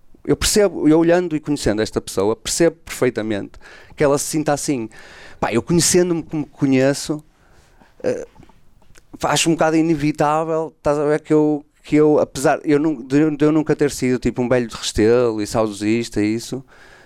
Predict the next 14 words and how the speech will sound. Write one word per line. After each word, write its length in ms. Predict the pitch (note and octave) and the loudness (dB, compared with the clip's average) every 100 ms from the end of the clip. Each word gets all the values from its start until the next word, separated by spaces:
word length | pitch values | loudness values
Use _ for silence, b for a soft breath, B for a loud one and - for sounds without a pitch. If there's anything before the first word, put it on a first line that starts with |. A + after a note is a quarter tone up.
| b - | b 0
eh, 580 | C#3 D3+ D#3 D3+ D3 - _ _ _ B B B - | 4 4 4 2 -2 -8 _ _ _ B B B -2
pá, 100 | C#3 | 0
eu 60 | |
tenho, 340 | D#3+ E3 D#3+ - | 2 2 0 -2
eu 80 | D#3 | 0
tenho 140 | E3+ | 2
um 40 | |
bocado 220 | D#3 D#3 - | 2 -2 -4
de 40 | |
saudades 400 | - D#3 D#3+ D3 C3 | -2 0 0 -2 -2
dessa, 400 | C#3 - B2+ B2 | -2 2 2 4
dessa 300 | B2+ - B2 | 2 0 -2
vitalidade, 800 | C3+ C3 C#3 B2+ B2 C3 C3 A#2+ | -2 0 2 2 2 0 -2 -4
dessa. 540 | B2+ - C3 B2+ B2 | -6 -2 0 0 -4